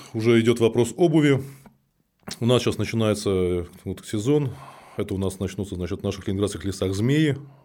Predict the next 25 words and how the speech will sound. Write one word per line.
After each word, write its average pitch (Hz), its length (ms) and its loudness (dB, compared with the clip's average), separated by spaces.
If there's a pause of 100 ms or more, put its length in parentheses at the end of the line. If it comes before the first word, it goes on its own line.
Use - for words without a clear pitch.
(140)
Сразу 104 300 -2
на 101 80 -2
это 90 380 -4 (260)
подчёркиваю 87 680 -6 (440)
внимание, 101 640 0 (300)
акцентирую, 98 560 -6
потому 92 340 -6
что 90 160 -12
у 90 40 -10
нас, 95 140 -4
ну, 117 260 -4
хотя - 200 -4
у 95 40 -2
нас 90 160 -6
регион 101 280 -4
достаточно 92 320 -6
безопасный 101 480 -2
в 85 40 -6
этом 80 180 -8
отношении, - 420 -14 (420)
у 90 40 -6
нас 90 100 -4
только, 87 240 -8
м, 78 1040 -8
гадюка 110 400 -4